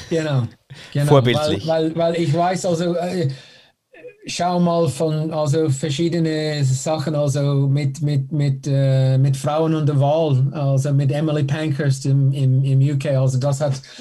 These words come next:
Speaker 1: das hat fünfzig oder hundert Jahren gebraucht. Schau mal mit Martin Luther King in Amerika,
Speaker 2: Ja.
Speaker 1: also er hat seine ganz, ganz wichtige Rede gemacht in neunzehnhundertdreiundsechzig, glaub, war es, aber das,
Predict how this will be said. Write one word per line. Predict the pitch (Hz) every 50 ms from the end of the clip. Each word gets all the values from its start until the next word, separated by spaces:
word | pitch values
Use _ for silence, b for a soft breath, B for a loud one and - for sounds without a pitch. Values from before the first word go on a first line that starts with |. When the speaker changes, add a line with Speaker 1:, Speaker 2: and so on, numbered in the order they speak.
| B B B B -
Speaker 1:
das | 143 135 135 -
hat | 151 143 135 - - _ _ B 339 B B B B B B B
fünfzig | - - 160 165 156 135 - - 165 151
oder | 151 147 147 151 143 139
hundert | 156 156 139 139 139 131
Jahren | 143 139 147 151 156 151
gebraucht. | 139 143 139 131 127 120 131 135 139 -
Schau | - 151 147 151 156
mal | 156 156 151 147 143
mit | 139 139 139 143 151 139 135 143
Martin | 139 147 156 151 143 160 147
Luther | 151 151 139 135 156
King | 135 - 160 151 151 151
in | 143 139 139
Amerika, | 135 139 143 147 151 160 156 - 147 143
Speaker 2:
Ja. | 135 123 120
Speaker 1:
also | 117 - 135
er | 139 147 156
hat | 143 135 - -
seine | 156 147 147 147 143 139 135 135 139 135
ganz, | 131 139 139 139 139 135 -
ganz | - 139 139 139 135 135 - - - b b b b b b b b b b b _
wichtige | 143 139 135 135 - 143 135 139 139 135 135 135 135
Rede | 139 139 151 160 156 156
gemacht | 143 151 143 139 139 139 135 - -
in | 139 135 135
neunzehnhundertdreiundsechzig, | 131 135 139 139 135 139 143 135 143 139 131 127 117 120 127 127 135 135 131 131 131 131 135 135 135 - - 151 139
glaub, | 135 143 135 139 135 131
war | 131 123 127 123
es, | 120 -
aber | 135 135 127 135
das, | 135 147 143 135 -